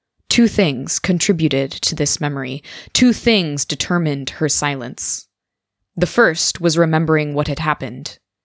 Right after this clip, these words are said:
The event kept its marvelousness, its true mystery, its mystery of truth intact, because,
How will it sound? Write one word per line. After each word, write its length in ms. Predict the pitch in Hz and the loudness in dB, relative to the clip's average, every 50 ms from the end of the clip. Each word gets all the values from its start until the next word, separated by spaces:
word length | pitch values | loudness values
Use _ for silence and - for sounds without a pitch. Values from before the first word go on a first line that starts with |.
| _ _ _ _ _ _ _ - | _ _ _ _ _ _ _ 0
The 80 | 165 202 | 2 2
event 300 | 190 208 220 208 - - | 4 4 2 0 0 -2
kept 300 | - 196 233 - - - | 0 0 0 0 -2 -4
its 180 | 170 160 - - | -4 -4 -4 -2
marvelousness, 880 | 160 165 180 175 160 147 143 147 - - 139 135 135 - - - - - - | 0 0 0 0 -2 -2 -4 -2 -4 -6 -6 -8 -8 -8 -6 -8 -6 -6 -6
its 180 | 160 156 - | -4 -4 -4
true 240 | - - - - 226 | -4 -2 0 2 2
mystery, 680 | 208 165 143 - - - - 135 - - - 170 - _ _ _ - - - - - | 2 2 2 0 -2 -4 -6 -8 -10 -12 -14 -16 -18 _ _ _ -20 -20 -20 -8 -4
its 200 | - 180 - - | -4 0 2 4
mystery 360 | 208 226 220 - - 202 190 | 4 4 4 4 4 4 4
of 120 | 170 156 - | 4 4 2
truth 320 | - - 240 220 - - | 2 4 4 4 4 2
intact, 680 | 156 147 - - 202 196 160 - - - - - - - | 0 0 0 2 4 4 4 2 0 -4 -10 -8 -6 -4
because, 640 | 170 165 - 185 170 160 147 139 143 - - - | -2 0 4 4 4 4 4 2 0 -2 -4 -6